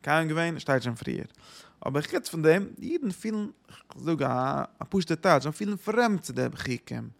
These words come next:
גאל ונפשם, sie fühlt sich, sei, als Sache, man darf ausspeien. Das ist also, so Geul Nefesh, sie, das ist nicht, das ist nicht Geschmack, sie hat es nicht lieb. Und auch viele, was Spaß, was der Ei, die Jiden haben nicht lieb der Teure, steht nicht so, man lieb der Eibischte, sagen wir, lieb der Teure,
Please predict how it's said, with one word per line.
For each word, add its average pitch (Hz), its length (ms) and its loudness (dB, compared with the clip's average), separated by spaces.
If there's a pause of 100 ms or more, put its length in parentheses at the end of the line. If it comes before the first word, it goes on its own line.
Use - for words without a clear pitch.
(300)
גאל 214 320 6
ונפשם, 196 400 2
sie 156 120 -8
fühlt 202 240 -2
sich, 175 100 -4
sei, 170 360 4
als - 340 -8
Sache, 160 220 0
man 147 80 -8
darf 143 220 -2
ausspeien. 110 840 -4 (460)
Das 127 120 -8
ist 131 60 -2
also, 131 160 -2
so - 20 2
Geul 165 340 2
Nefesh, 143 480 -4
sie, 160 240 -8 (360)
das - 160 -6
ist 190 180 -6
nicht, 202 340 0
das - 60 -12
ist - 60 -2
nicht 196 180 -2
Geschmack, 165 500 0
sie 175 200 -6
hat 180 240 0
es 170 120 -4
nicht 151 200 -8
lieb. 135 280 -2 (460)
Und 151 100 -2
auch 160 100 2
viele, 240 320 6
was 175 160 0
Spaß, 175 420 2
was 151 60 -6
der 143 140 2
Ei, 165 260 6
die 170 220 0
Jiden 170 160 2
haben 170 180 4
nicht 147 180 0
lieb 143 140 2
der 127 100 -2
Teure, 127 440 -2 (100)
steht - 180 -12
nicht 113 120 -10
so, 117 80 -4
man 113 160 -10
lieb 113 120 -10
der 123 120 -6
Eibischte, 135 360 -6
sagen 139 200 -2
wir, 127 100 -6
lieb 139 140 -4
der 127 120 -2
Teure, 139 360 2